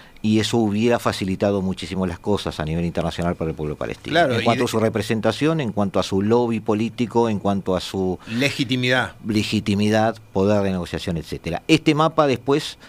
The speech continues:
Speaker 1: soporta todo un interregno enorme de un montón de, de un estado de guerra permanente, varios conflictos, se pasó por un conflicto muy grande allá en, en el sesenta y siete,
Speaker 2: Claro,
Speaker 1: por
Speaker 2: pero
Speaker 1: la
Speaker 2: vamos
Speaker 1: guerra de
Speaker 2: a,
Speaker 1: seis
Speaker 2: pero hay
Speaker 1: días.
Speaker 2: que acordarse de una cosa.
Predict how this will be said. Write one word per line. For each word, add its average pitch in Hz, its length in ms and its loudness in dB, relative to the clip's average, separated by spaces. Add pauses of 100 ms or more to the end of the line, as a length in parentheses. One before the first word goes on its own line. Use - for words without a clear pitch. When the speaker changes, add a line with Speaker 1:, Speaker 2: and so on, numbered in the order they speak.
Speaker 1:
soporta 127 600 2
todo 147 280 4
un 127 80 0
interregno 117 600 0
enorme 156 640 2
de 101 100 2
un 101 120 0
montón 101 380 -2
de, 92 460 0 (180)
de 110 120 0
un 113 40 4
estado 123 200 4
de 110 80 4
guerra 107 260 2
permanente, 156 680 0 (280)
varios 107 280 2
conflictos, 156 600 0
se - 260 -6
pasó 101 300 0
por 98 220 0
un 92 200 -4
conflicto 95 580 -2
muy 95 220 0
grande 143 400 2
allá 98 320 0
en, 80 260 -6
en 85 240 -2
el 82 140 -6
sesenta 85 420 -4
y 82 100 -2
siete, 139 540 0
Speaker 2:
Claro, 127 200 0
Speaker 1:
por - 80 -4
Speaker 2:
pero 120 120 2
Speaker 1:
la 143 60 4
Speaker 2:
vamos 160 140 2
Speaker 1:
guerra 113 100 -2
de 139 40 0
Speaker 2:
a, - 60 2
Speaker 1:
seis 117 140 0
Speaker 2:
pero 151 120 4
hay 156 60 2
Speaker 1:
días. 151 60 -4
Speaker 2:
que 180 60 2
acordarse 160 400 0
de 170 80 0
una 139 180 0
cosa. - 340 -6